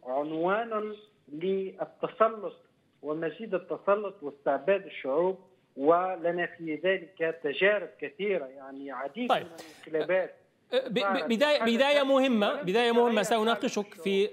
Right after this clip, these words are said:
Speaker 2: آه، دعاوى أن هذا تمرد على فرنسا فيما بعد، لكن اسمح لي أن أسمع وجهة نظر أستاذ ياسين أحمد.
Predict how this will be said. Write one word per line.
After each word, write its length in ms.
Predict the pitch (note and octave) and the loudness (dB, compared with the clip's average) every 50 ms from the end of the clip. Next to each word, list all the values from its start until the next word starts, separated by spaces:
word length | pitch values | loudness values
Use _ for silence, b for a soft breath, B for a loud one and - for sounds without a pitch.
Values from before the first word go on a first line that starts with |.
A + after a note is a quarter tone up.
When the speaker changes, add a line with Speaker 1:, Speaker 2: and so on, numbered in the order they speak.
| - | -4
Speaker 2:
آه، 640 | - G#3+ F3+ F3 F3 E3+ E3+ E3 D#3 C#3+ - - - | -4 -2 0 2 2 0 0 -2 -6 -8 -10 -10 -10
دعاوى 540 | E3 C#3+ F3 D3+ D#3+ A#3 D4 C#4 A3 F#3+ F#3+ | -2 0 0 2 4 4 4 4 2 2 2
أن 320 | A#3 A#3+ G#3+ - F#3 F3 F3+ | 2 0 -2 -4 -4 -4 -2
هذا 240 | F#3+ G3 G3 F3+ | -2 -2 -2 -2
تمرد 400 | E3+ - F3 F3+ G#3+ B3 A3+ F3+ | -2 -4 -2 0 2 2 2 0
على 200 | D#3+ C#3+ C#3+ C#3+ | 0 0 -2 -2
فرنسا 340 | C3 - D3+ D#3 D#3 D3+ - | -4 -4 -6 -6 -6 -8 -8
فيما 280 | - - B3 G#3 E3+ C#3 | -4 -2 0 0 0 0
بعد، 260 | B2 A#2+ A#2 B2+ D#3 | -2 -4 -4 -4 -4
لكن 160 | F3 - A#3 | -4 -2 -2
اسمح 240 | B3+ A#3 A#3+ C4+ A3 | -4 -2 -2 -4 -2
لي 180 | A#3 A#3 A3 G3 | 0 0 0 0
أن 180 | F#3+ F3+ E3+ b b b b b b - | -2 -6 -10 b b b b b b -4
أسمع 220 | G3+ G3 - B3 A3+ | -4 -2 0 0 0
وجهة 240 | A#3 A#3 G3+ G#3 G3 | 0 0 -2 -2 -2
نظر 180 | A#3+ B3 G#3+ G3 | -2 -2 -2 -2
أستاذ 240 | E3+ - - F#3+ E3+ | -4 -2 -4 -2 -2
ياسين 320 | F3 E3+ D#3 - F3+ D3+ C3+ | -2 -4 -4 -4 -8 -10 -10
أحمد. 280 | - - - B2 A2 | -12 -16 -18 -18 -20